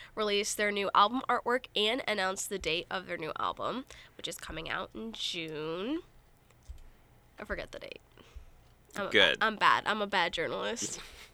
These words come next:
Speaker 2: It just says this June.
Speaker 1: Okay, so it's just, uh, whatever. It's just June then.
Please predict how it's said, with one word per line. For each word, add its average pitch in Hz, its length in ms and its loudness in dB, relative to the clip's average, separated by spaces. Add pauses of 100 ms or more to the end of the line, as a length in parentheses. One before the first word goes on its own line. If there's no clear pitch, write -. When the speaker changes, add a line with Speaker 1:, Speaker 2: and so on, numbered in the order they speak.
(1200)
Speaker 2:
It 110 100 6
just 117 200 4
says 117 160 2
this 95 260 -2
June. 85 360 -2 (340)
Speaker 1:
Okay, 208 280 0
so 226 160 -2
it's 220 100 -2
just, - 200 -8 (140)
uh, - 140 4 (1040)
whatever. 180 300 -6
It's 202 180 0
just - 180 0
June 165 200 0
then. 160 240 -2